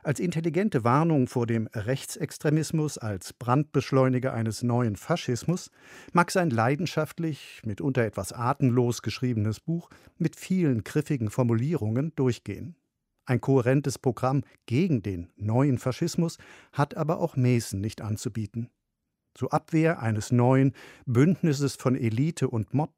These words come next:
wie Hannah Arendt den Faschismus einst beschrieb, setzt der Autor auf eine neue Volksfront, so wie die Formation, die im Frankreich des Jahres neunzehnhundertvierunddreißig kurzzeitig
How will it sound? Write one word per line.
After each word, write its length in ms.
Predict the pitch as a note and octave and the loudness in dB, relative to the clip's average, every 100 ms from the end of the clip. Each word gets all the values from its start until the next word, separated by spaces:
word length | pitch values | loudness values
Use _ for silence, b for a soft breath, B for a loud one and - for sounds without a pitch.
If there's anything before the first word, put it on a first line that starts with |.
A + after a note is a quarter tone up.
| - | -8
wie 180 | G2+ F#2+ | -6 -4
Hannah 280 | A2+ G#2+ | -2 -2
Arendt 420 | A#2+ B2 B2+ A#2 A2+ | 0 0 0 -2 -2
den 140 | A2 | -2
Faschismus 560 | A2 - C#3 - A#2+ - | -4 -4 -6 -2 -2 -2
einst 260 | B2+ B2+ | -4 -2
beschrieb, 460 | D#3+ - F3 G3 - B B B B | -4 -2 -4 -4 -12 B B B B
setzt 300 | D3 F3+ - | -2 0 0
der 180 | F#3+ C#3+ | 0 4
Autor 560 | B2 C#3+ D#3 E3 F3+ | 2 2 0 0 -2
auf 140 | C3+ - | -4 -2
eine 200 | B2 G#2+ | 0 0
neue 320 | G#2+ A#2+ C3 | 2 2 2
Volksfront, 880 | - B2 A#2+ - - F2+ F2+ - - _ _ - | 2 0 0 -4 -10 -8 -10 -16 -20 _ _ -4
so 320 | A#2 D3+ D#3+ | 4 4 4
wie 120 | C#3 | 2
die 140 | C3 | 0
Formation, 800 | A#2+ C3+ A2+ G#2 - B2+ C#3 D3+ B B B B B - | 0 0 0 0 -2 2 2 0 B B B B B -2
die 80 | G#3 | 0
im 100 | G#3+ | 0
Frankreich 640 | C#3+ C#3+ - B2+ A#2+ A#2+ | 2 2 2 0 0 0
des 220 | G#2 G2 | -4 -2
Jahres 420 | B2 A#2 A#2+ A2+ - | 0 2 2 -2 0
neunzehnhundertvierunddreißig 1500 | A#2+ C3 C#3+ C3+ B2+ A#2 G#2+ - C#3 B2+ - A2 B2 D3+ - | 2 2 2 4 4 2 -2 -2 -2 -2 -2 -4 -2 -6 -8
kurzzeitig 680 | - C#3+ - - C#3+ C#3 D#3 | 0 0 0 0 0 0 -4